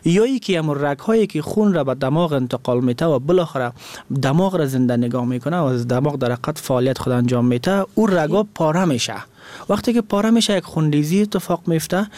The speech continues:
و این خونریزی در حقیقت مانع فعالیت درست رگ‌های عصب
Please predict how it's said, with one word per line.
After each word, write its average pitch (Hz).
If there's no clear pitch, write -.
و 156
این 240
خونریزی 196
در 156
حقیقت 190
مانع 160
فعالیت 147
درست 147
رگ‌های 143
عصب 208